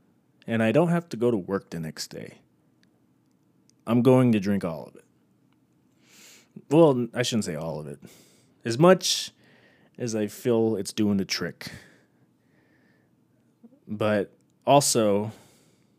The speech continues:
if it's not in my apartment, I, I won't really think about it. You know, it won't,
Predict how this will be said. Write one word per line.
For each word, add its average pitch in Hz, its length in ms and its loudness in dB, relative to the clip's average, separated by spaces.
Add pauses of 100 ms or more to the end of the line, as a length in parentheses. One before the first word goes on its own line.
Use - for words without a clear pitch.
(180)
if 101 160 -8
it's - 180 -8
not 104 440 -2
in 104 100 -6
my 92 140 -4
apartment, 92 680 -8 (1400)
I, 104 320 -4
I 110 80 -2
won't 117 180 0
really 104 200 -2
think 113 240 -6
about 82 280 -8
it. - 120 -16 (340)
You 95 80 -10
know, 92 200 -4
it 110 60 -8
won't, 98 260 -8